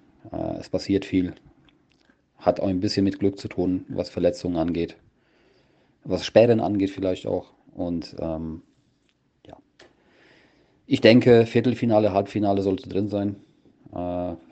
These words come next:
hängt dann natürlich auch ein bisschen davon ab, äh, welche Mannschaft du dann im Viertelfinale erwischst, ob sie dir liegt oder nicht. Aber so diese, diese, grundsätzlich dieses Thema Viertelfinale,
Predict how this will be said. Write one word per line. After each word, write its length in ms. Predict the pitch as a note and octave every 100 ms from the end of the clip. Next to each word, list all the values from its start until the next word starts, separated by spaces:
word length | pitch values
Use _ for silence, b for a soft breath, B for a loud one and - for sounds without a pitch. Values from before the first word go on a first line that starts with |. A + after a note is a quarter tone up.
| -
hängt 400 | B2+ - F#2+ G2+
dann 80 | F#2+
natürlich 320 | F#2 - F2+
auch 40 | F2
ein 60 |
bisschen 220 | F2 E2 F2
davon 220 | - E2
ab, 180 | - - A2+ _ _ F2
äh, 380 | G1+ G1+ G1+ G1+ - _ _ _ b b b -
welche 300 | F2+ F2 F2+
Mannschaft 400 | F2 G2 F#2+ -
du 60 |
dann 160 | F2 F2
im 40 |
Viertelfinale 580 | - G2 F2+ F2+ F2+ F2+
erwischst, 440 | F2 F2+ - - -
ob 140 | - -
sie 100 | -
dir 160 | F#2
liegt 240 | F2+ G2 G#2
oder 140 | F#2+
nicht. 240 | F#2 - - _ _ b b b b b b b _ _ - _ _ _ - - - -
Aber 180 | F#2+ F#2+
so 160 | G2
diese, 480 | F#2+ F#2+ F#2 F#2 F2+
diese, 540 | F#2 F2 F2+ F2 F2 - _ _ _ -
grundsätzlich 480 | G2 G2+ G2 G2+ F#2
dieses 240 | F#2 F#2
Thema 180 | - F#2+
Viertelfinale, 840 | G2+ G2 G2 F#2 F2+ F2+ F2+ F2+